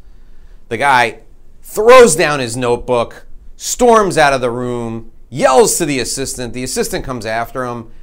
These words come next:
I look at James. James looks at me. "The presentation was going great, right?" "Yeah, Dave, it was going really well. You were doing those animations on the slides. They were fantastic. And your, your presentation,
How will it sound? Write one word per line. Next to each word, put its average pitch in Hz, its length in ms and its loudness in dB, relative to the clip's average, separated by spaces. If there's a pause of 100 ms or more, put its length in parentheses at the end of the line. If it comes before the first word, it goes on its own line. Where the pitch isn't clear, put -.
(320)
I 139 120 0
look 127 180 0
at 90 100 -8
James. 151 640 -4
James 120 400 -10
looks 101 200 -12
at 92 100 -14
me. 151 640 -4
"The 120 80 -16
presentation 151 520 -8
was 135 120 -8
going 151 180 -6
great, 214 300 -6
right?" 185 320 -12
"Yeah, 214 260 -8
Dave, 123 240 -12
it 131 60 -10
was 127 160 -10
going 160 260 -6
really 208 240 -8
well. 247 220 -10
You - 100 -6
were 160 80 -4
doing 262 240 -6
those - 220 -8
animations 233 580 -8
on 139 120 -8
the 135 60 -10
slides. 294 440 -8
They 160 60 -4
were 156 140 -4
fantastic. 156 720 -10
And 156 160 -10
your, 139 140 -8 (240)
your 160 120 -2
presentation, 302 840 -4